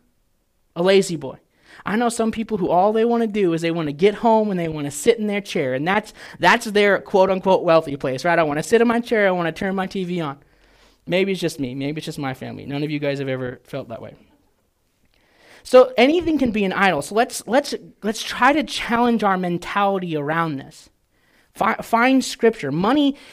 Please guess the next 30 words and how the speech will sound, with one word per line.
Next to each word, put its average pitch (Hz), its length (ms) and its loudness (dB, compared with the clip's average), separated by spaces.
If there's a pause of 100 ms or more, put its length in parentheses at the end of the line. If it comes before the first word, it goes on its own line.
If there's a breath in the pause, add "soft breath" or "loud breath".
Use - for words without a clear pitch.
is 196 160 0
not 214 360 0
bad. 165 400 -2 (160)
Things 269 420 0
are 208 100 -4
not 220 240 -2
bad. 180 340 0
Even 294 280 2
having 240 460 0
nice 233 320 0
things 151 260 -4
is 147 140 -8
not 160 200 -6
bad. 135 200 -6
Would 202 200 0
you 320 140 4
guys, 294 340 2 (300 loud breath)
a-, - 320 -4
as 233 240 4
a 277 80 0
worship 196 400 0
team, 160 240 -4
if 147 100 -6
we 226 140 -2
were 262 100 2
playing 240 280 0
instruments 202 400 -4
that 165 120 -2
were 147 100 -2
broken 196 560 0